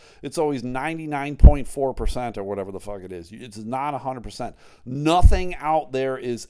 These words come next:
ever one hundred percent. So does that mean that we don't do it? No. So go fuck yourself. Fuck you and your mom if you don't wear a mask. Fuck you and your mom if you don't get vaccinated.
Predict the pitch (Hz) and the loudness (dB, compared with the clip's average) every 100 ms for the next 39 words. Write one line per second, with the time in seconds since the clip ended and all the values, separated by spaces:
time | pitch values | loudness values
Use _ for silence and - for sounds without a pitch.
0 | - 139 151 156 151 135 131 135 139 131 | -10 -6 -4 -4 -4 -6 -6 -4 -4 -6
1 | 113 131 131 135 135 - - 120 - - | -12 -6 -6 -4 -8 -8 -10 -10 -8 -8
2 | 131 110 - - - - - 131 123 139 | -8 -10 -12 -14 -16 -14 -12 -8 -2 -2
3 | 143 143 147 143 131 143 143 160 160 147 | -2 -4 -6 -6 -4 -2 -4 -2 -2 -2
4 | 185 180 127 - - 139 226 - - 233 | 0 0 -2 -8 -8 -2 -2 -2 -2 -2
5 | - 165 123 - 117 90 - - - - | -4 -8 -4 0 0 0 4 6 6 2
6 | - - - - - - 180 - 208 202 | -6 -10 -20 -20 -6 -2 -2 -4 -6 -2
7 | 196 185 190 196 185 156 151 139 143 - | -2 -2 -2 0 0 0 -2 -4 -4 0
8 | - - - _ _ 120 143 160 180 175 | 0 -4 -16 _ _ -8 -4 -2 -2 -2
9 | 156 160 156 147 143 131 - - 165 165 | -2 -2 0 -2 -2 -4 -8 -6 -6 -6
10 | 196 185 190 190 196 190 175 160 151 143 | -8 -8 -6 -6 -4 -2 0 0 -2 -4
11 | - - _ _ _ 127 143 156 156 165 | -12 -20 _ _ _ -12 -4 -2 -2 -4
12 | 147 147 139 131 - 127 110 92 | -6 -2 -4 -4 -8 -8 -8 -8